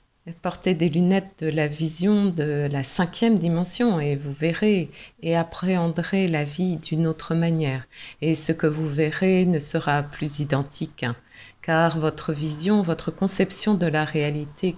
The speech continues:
crée la réalité. Votre pensée, vos pensées sont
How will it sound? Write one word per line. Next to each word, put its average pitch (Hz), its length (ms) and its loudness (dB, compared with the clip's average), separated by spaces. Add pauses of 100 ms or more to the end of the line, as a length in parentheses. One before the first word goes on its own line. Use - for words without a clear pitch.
crée 180 540 0
la 135 160 -2
réalité. 131 680 -6 (680)
Votre 160 280 -6
pensée, 190 920 0 (460)
vos 190 320 2
pensées 156 560 0
sont 143 240 -2